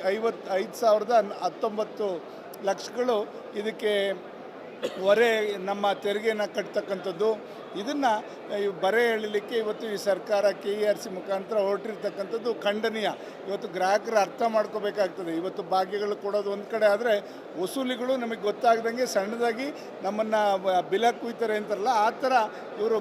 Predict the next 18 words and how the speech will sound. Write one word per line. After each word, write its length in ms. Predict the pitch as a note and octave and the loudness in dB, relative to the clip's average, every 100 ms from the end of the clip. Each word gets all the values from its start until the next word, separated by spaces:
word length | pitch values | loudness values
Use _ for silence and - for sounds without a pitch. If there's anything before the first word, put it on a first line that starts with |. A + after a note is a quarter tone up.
| - | 0
ಕೆಳಗೆ 300 | G#3+ A3 A3 G#3 | 6 6 6 0
ನಮ್ಮ 160 | G#3 | 2
ಹತ್ರನೇ 440 | G#3+ A#3 A3+ A#3 C4 A3+ | 2 2 -2 0 0 0
ವಸೂಲಿ 340 | G3+ A#3+ A3+ G3+ | -2 -2 -2 0
ಮಾಡಿ 180 | A3 C#4 G3+ | -2 -2 -2
ನಮ್ಮ 120 | A3 A#3 | -2 -2
ಮುಖಾಂತರನೇ 520 | A#3+ A#3+ A#3+ A#3+ B3+ | 4 2 2 -2 0
ಈ 80 | A#3 | 2
ಹಣವನ್ನ 300 | G#3+ A3+ A3+ A3 | 2 0 0 -2
ಕಟ್ಟಿಸ್ತಕ್ಕಂಥ 480 | G#3+ F3+ A3+ G#3+ G3 F3 | -4 -6 -4 -4 -6 -4
ಕೆಲಸ 180 | G#3 G3 B3 G#3 G#3+ | -6 0 0 0 -2
ಈ 60 | - | 0
ಕರ-, 240 | G#3 G3 F3+ G#3 | 2 4 2 2
ಸರ್ಕಾರ 320 | F3 A3+ G#3+ | 2 4 4
ಮಾಡ್ತಾ 420 | G3+ G3+ F#3+ G3+ F#3+ | 4 0 0 -2 0
ಇದೆ. 120 | G#3+ G#3+ - - - G#3 | 0 -4 -8 -14 -10 -6
ಇದು 400 | A3+ G3+ - - - - F#3 | 0 0 0 -10 -12 -2 2
ಏನು 180 | C4 | 4